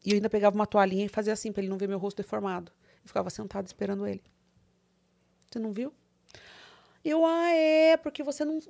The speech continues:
Eu tomava muitos remédios, eram sessenta, quando eu tava fora do hospital. No hospital era veia, né? Então, "Ah, é, nossa, é verdade." Aí eu voltei pra casa meio assim, meio tumultuada.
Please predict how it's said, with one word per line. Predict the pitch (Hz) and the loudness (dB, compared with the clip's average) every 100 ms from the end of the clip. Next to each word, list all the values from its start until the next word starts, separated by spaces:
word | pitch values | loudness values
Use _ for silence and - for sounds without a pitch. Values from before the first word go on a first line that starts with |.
| 190 | -4
Eu | 226 | -2
tomava | 254 277 294 320 | 0 0 0 -2
muitos | 302 294 330 320 | -2 -2 -2 -2
remédios, | 226 202 175 180 | -4 0 0 0
eram | 208 | -4
sessenta, | 269 - 262 262 285 - 165 | -6 -4 -4 -4 -4 0 0
quando | - 190 208 | 0 0 0
eu | |
tava | 226 208 220 - _ | 2 2 2 -4 _
fora | - 220 220 | 0 4 4
do | |
hospital. | 233 - - 190 | 2 -2 4 6
No | 180 | 6
hospital | - - 202 | 0 0 4
era | 220 | 4
veia, | 262 226 254 240 185 | 4 4 4 4 2
né? | 180 220 - - - - | 2 -2 -6 -20 -20 -4
Então, | 277 311 | -2 0
"Ah, | 320 | 0
é, | 302 277 294 294 | 2 4 2 2
nossa, | 285 294 285 | -2 -2 -2
é | |
verdade." | 254 277 277 277 269 202 - - - | 0 0 0 -4 -6 -10 -20 -20 -4
Aí | - | 2
eu | 262 | 2
voltei | 269 294 | 2 -2
pra | 277 277 | -4 -2
casa | 285 277 | -2 -2
meio | 269 285 | -2 -2
assim, | 285 269 | -2 -2
meio | 277 | -4
tumultuada. | 277 269 277 277 302 277 285 233 202 | -4 -4 -4 0 4 4 2 0 -2